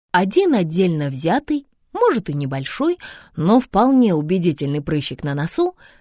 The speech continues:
это целое событие. Знаете почему? Потому что есть что предъявить миру, а особенно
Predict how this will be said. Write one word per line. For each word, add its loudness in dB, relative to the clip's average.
это -2
целое -2
событие. -8
Знаете 0
почему? -8
Потому 2
что -6
есть 2
что -6
предъявить 0
миру, 0
а -2
особенно 0